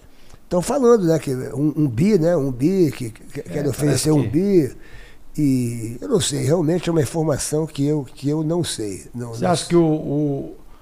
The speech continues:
Speaker 2: o, o S B T sem o Silvio Santos não vai ser o mesmo S B T?
Speaker 1: Não, com certeza o S B T sem o Silvio Santos é uma seleção brasileira quando perde o
Speaker 2: O técnico.
Speaker 1: Pelé. Pô. A seleção brasileira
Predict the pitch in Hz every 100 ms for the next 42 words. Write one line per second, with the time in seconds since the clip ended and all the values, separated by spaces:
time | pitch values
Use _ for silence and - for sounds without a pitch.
0 | - - - 131 131 131 127 127 127 131
1 | 139 - 139 135 135 139 131 147 135 120
2 | 143 127 117 - 135 123 113 - - 120
3 | 131 120 113 - 123 131 123 117 113 -
4 | 117 107 - 147 92 - - 156 - 135
5 | 208 175 135 156 190 156 120 110 123 113
6 | 120 123 147 139 143 156 - 135 143 151
7 | - 220 - - - - - - - -
8 | 143 139 127 120 117 110 113 120 - 135
9 | 110 139 139 135 151 139 147 160 180 -
10 | 185 185 - 143 143 139 165 175 170 151
11 | 131 127 117 101 175 175 120 104 - -
12 | - - 107 82 - - - - - -
13 | - - - - 143 104 135 - 139 143
14 | 117 143 147